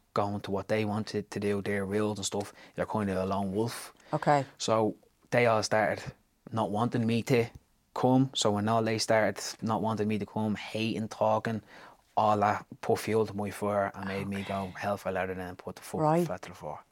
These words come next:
Speaker 2: So it was really, you were really driven by
Speaker 1: But
Speaker 2: the
Speaker 1: I
Speaker 2: fact
Speaker 1: hate
Speaker 2: that they
Speaker 1: it.
Speaker 2: didn't want you there.
Speaker 1: Yeah.
Speaker 2: They said, "No,
Speaker 1: Fun.
Speaker 2: no, put, sideline him. We're gonna give each other work."
Speaker 1: And that just gave me determination to just drive it on and make a success today, you know.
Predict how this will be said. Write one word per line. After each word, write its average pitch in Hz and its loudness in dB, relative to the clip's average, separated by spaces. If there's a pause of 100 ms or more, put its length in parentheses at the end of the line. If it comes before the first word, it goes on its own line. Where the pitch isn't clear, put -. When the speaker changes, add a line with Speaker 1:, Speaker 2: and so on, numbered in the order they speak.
Speaker 2:
So 165 6
it 143 6
was 156 4
really, 190 8
you 170 6
were 156 8
really 175 6
driven 170 8
by 156 8 (580)
Speaker 1:
But 160 6
Speaker 2:
the 151 8
Speaker 1:
I - 8
Speaker 2:
fact 165 10
Speaker 1:
hate 143 8
Speaker 2:
that - 8
they 185 12
Speaker 1:
it. - 8
Speaker 2:
didn't 160 6
want 165 8
you 160 6
there. 143 4 (220)
Speaker 1:
Yeah. 151 4 (340)
Speaker 2:
They 156 4
said, 151 4
"No, 170 10
Speaker 1:
Fun. 196 8
Speaker 2:
no, 151 10
put, - 2
sideline 170 10
him. 151 4
We're 156 6
gonna 147 4
give 143 4
each 143 0
other 143 6
work." 131 0
Speaker 1:
And 117 4
that 110 4
just 107 -4
gave 110 2
me 110 -2
determination 98 -4 (120)
to 92 -6
just 95 -8
drive 98 -4
it 95 -6
on 95 -6
and 92 -8
make 95 -8
a 78 -10
success - -8
today, 98 -8
you 92 -8
know. 107 -6